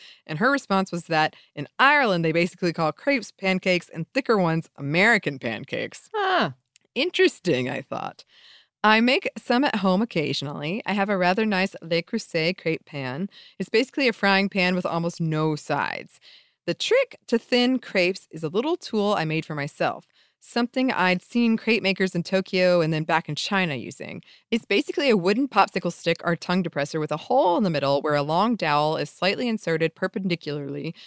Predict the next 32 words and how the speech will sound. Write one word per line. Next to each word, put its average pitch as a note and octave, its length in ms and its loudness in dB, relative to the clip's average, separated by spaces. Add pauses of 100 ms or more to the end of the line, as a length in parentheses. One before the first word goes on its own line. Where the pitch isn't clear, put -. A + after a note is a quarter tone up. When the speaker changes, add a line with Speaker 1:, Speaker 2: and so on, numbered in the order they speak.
(120)
Speaker 1:
so - 200 0
that F3 180 -2
the E3 80 -4
two G#3 320 -2
are D#3 160 0
attached. - 600 -2 (320)
After G#3 240 0
you A#3+ 80 0
pour A3 240 2
out G3+ 160 2
the F3 80 0
batter, F3 420 4
you D#3+ 80 -2
use D#3 260 -2
your D3 100 -2
little C#4 260 0
tool, F#3+ 420 0 (260)
dragging F#3+ 300 2
it F#3+ 140 2
like E3+ 160 0
a D#3+ 80 2
rake F#3+ 340 0
in F3 140 0
a E3+ 60 2
circular B3 440 -2
motion F3+ 380 2
in E3 140 0 (100)
ever-widening F#3 640 2
circles D#3 560 -2 (340)
from G3 280 0
the F3+ 60 2
middle B3+ 320 2